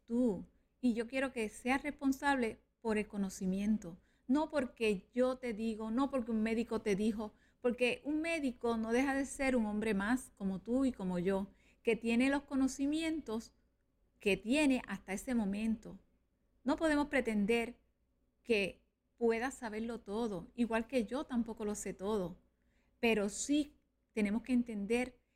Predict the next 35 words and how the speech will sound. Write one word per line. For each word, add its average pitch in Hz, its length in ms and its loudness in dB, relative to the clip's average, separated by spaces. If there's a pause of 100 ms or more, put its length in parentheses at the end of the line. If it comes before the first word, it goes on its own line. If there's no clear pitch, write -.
(140)
que 254 120 2
la 226 100 2
medicina 226 580 -2
va 226 100 4
evolucionando 208 920 0 (300)
y 262 180 2
que 233 180 -4
cada 339 320 0
día 339 200 2
más 277 560 -2 (120)
hay 247 140 4
más 233 220 0
alternativas, 196 1080 -6 (220)
pero 196 160 0
eres 233 360 0 (460)
tú 302 220 2
el 208 120 -2
responsable 214 600 -2
de 214 80 2
buscar 196 220 -2
esa 208 220 -2
alternativa. 190 720 -2 (300)
No 277 220 4
lo 262 140 0
puedes 233 260 -2
delegar 226 500 0 (160)
en 202 300 -2
tu 269 200 -4
profesional 254 600 0
de 226 100 2
la 226 100 2
salud, 226 420 0
en 196 160 2
tu 196 140 -8
médico, 202 600 -2